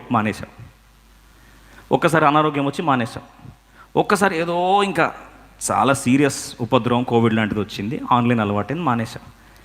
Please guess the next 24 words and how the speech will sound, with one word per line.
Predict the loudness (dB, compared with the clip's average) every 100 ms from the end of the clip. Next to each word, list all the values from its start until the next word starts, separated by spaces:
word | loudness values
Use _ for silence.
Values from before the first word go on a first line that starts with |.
| -20 -4
దాని | 0 2
తర్వాత | 2 0 2 0
నీకు | -2 -4
మన్-, | -4 -4 -2
మందిరంకి | 0 2 2 0
వచ్చేటప్పుడు | -2 -4 -4
నీకు | -2 -2
ఫస్ట్ | 0 0
ఏం | 0
సాకు | 0 -2 -4
వస్తుందండి? | -6 -6 -6 -8 -14 -20 -20 -20 -20 -20 -20 -2 4
Already | 4 4
ఒకసారి | 2 0 0
మానేశాను | 0 0 0 -2 -4
కాబట్టి | -2 -4 -2 -2 -4 -10 -20 _ _ _ _ -20 -4 -2
ఇంకోసారి | 2 2 2 2
మానేసినా | 2 0 0 -4
పెద్ద | -4 0 0
ఏమీ | 0 -2 -6 -12 -20 -20 -20 -8
గుచ్చుకోదు. | -4 -4 0 0 0 -8 -18 -20 -20 -20 _ _ -20 -20 -14 0
దాన్ని | 2 2 0
అంటారు | -2 -4 0
వాత | 2 2 2
వేయబడిన. | 0 0 0 -4